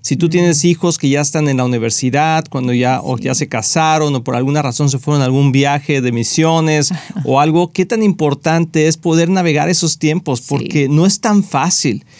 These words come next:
Speaker 1: porque
Speaker 2: Ujú.
Speaker 1: cuando hemos convivido con ellos tantos años,
Speaker 2: Sí.
Speaker 1: de repente ya, y, y como que ya me voy, o sea, volteas y dices,
Speaker 2: <laughs>
Speaker 1: ya tienen dieciséis, diecisiete
Speaker 2: Sí.
Speaker 1: años, dieciocho años,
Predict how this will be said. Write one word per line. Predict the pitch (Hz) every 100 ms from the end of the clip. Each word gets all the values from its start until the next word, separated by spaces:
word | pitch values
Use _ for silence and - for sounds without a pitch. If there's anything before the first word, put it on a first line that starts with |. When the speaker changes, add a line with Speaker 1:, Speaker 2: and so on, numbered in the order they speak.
| - 180
Speaker 1:
porque | 175 - 151
Speaker 2:
Ujú. | 185
Speaker 1:
cuando | 190 151
hemos | 175 202
convivido | - 170 160 180 196
con | 151
ellos | 160 175 160
tantos | - 156 185 190 175 151
años, | 143 135 123 147 - - -
Speaker 2:
Sí. | -
Speaker 1:
de | 135
repente | 139 143 165 175 190 180
ya, | 147 156 165 170
y, | 151 143 131
y | 131 135
como | 151 139
que | 143 131
ya | 156 202
me |
voy, | 226 214 262 254 -
o | 147
sea, | 143 156
volteas | 160 175 185 208
y | 170
dices, | 185 202 185 - -
Speaker 2:
<laughs> | 180
Speaker 1:
ya | 127 175
tienen | 202 226 226
dieciséis, | 196 165 - 185 196
diecisiete | 185 175 190 165 180
Speaker 2:
Sí. |
Speaker 1:
años, | 170 180 185 180
dieciocho | 147 156 180 - 170
años, | 165 175 185